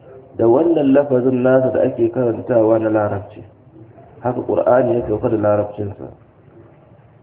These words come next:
Al-muta'abbadu bi tilawatihi, wanda yake abin bautar da bayi da karanta shi. Duk inda ka karanta harafi ɗaya,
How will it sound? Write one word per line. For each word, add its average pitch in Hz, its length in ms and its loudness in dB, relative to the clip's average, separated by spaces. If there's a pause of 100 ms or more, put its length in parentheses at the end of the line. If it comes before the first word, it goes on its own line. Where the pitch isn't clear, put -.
Al-muta'abbadu 127 1120 2 (640)
bi 135 140 2
tilawatihi, 117 720 2 (640)
wanda 123 640 2
yake 120 320 0
abin 117 400 2
bautar 131 400 0
da 117 140 0
bayi 131 340 2
da 113 160 0
karanta 98 480 -2
shi. - 120 -20 (760)
Duk 117 140 4
inda 120 160 0
ka - 100 -4
karanta 120 380 -2
harafi 113 420 0
ɗaya, - 320 2